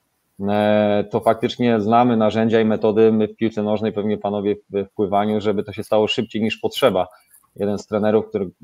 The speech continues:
taki, taki mój mentor, nie ukrywam, też powtarzał wielokrotnie, że to jest tak naprawdę nalewanie trening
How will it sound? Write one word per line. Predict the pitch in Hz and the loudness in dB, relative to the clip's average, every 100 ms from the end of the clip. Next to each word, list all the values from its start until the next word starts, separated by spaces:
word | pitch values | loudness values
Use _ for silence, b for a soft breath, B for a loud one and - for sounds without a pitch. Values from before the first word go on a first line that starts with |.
| 98 | -8
taki, | 95 - 98 | -8 -8 -10
taki | - 92 98 | -8 -12 -6
mój | 98 101 | -4 -2
mentor, | 104 113 117 110 | 0 0 0 -2
nie | 107 | -2
ukrywam, | 101 113 107 107 104 | -4 -2 -2 -2 -4
też | 107 | -6
powtarzał | 104 - 107 107 | -6 -4 -2 0
wielokrotnie, | 107 104 107 107 110 | -2 -2 -4 -4 -4
że | 101 | -4
to | |
jest | 107 | -4
tak | 101 | -4
naprawdę | 101 95 110 107 | -6 -2 -2 0
nalewanie | 107 104 101 110 110 110 _ _ _ | -2 -2 -2 -2 -2 -4 _ _ _
trening | - 107 113 | -4 -2 -2